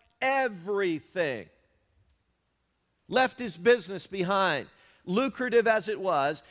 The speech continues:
in order to follow Jesus. But I like what happens next, and this is what I want you to focus in on in our final minutes.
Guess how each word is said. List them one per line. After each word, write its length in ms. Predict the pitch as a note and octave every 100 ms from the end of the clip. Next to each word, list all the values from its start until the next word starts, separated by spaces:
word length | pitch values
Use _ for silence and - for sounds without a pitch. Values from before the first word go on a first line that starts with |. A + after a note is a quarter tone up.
| -
in 160 | F#3+ F3+
order 200 | G3+ G#3
to 100 | F#3+
follow 400 | - E3 F3 E3+
Jesus. 480 | A#2+ E3+ C#3+ C3 B2+
But 240 | E3+ -
I 280 | G#3+ A#3 D4+
like 460 | C#4+ G3 F#3 G3+ G3
what 140 | F#3
happens 540 | E3 D#3+ D3+ D#3+ C3
next, 320 | D3+ C3 A#2 C#3+
and 120 | D3
this 160 | A3
is 140 | A3 -
what 120 | F3
I 80 | D3+
want 280 | D3+ D3+ D#3
you 140 | C#3+ - - -
to 80 |
focus 440 | C#3 D3+ C#3+ D3 -
in 140 | B2
on 220 | A#2 A2+
in 100 | A2+
our 140 | A2 A2
final 500 | - A#2 A2+ A2 -
minutes. 540 | A2+ G#2+ F#2 - -